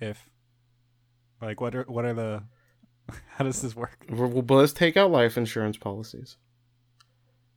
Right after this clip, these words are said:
Speaker 1: So you're
Speaker 2: And
Speaker 1: giving me money, is what you're saying?
Speaker 2: Pretty much. Are you saying it's a, a foregone conclusion that I'm gonna die before you?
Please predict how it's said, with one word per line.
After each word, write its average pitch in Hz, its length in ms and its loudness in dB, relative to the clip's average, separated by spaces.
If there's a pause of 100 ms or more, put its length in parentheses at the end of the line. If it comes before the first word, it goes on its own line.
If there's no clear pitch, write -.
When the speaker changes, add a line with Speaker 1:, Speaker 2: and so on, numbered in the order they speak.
(460)
Speaker 1:
So - 120 -6
you're 107 180 0
Speaker 2:
And 104 80 -2
Speaker 1:
giving 120 300 -2
me 113 120 -4
money, 107 420 -8
is 104 120 -14
what 107 100 -14
you're 107 100 -16
saying? 120 260 -16 (420)
Speaker 2:
Pretty 247 260 10
much. - 480 2 (880)
Are 139 60 4
you 156 60 6
saying 175 280 8
it's 151 240 8
a, 131 360 8
a 131 60 2
foregone 135 480 8
conclusion 123 540 2
that 113 140 4
I'm 110 140 2
gonna 107 160 2
die 104 240 2
before 107 280 -4
you? 107 160 -4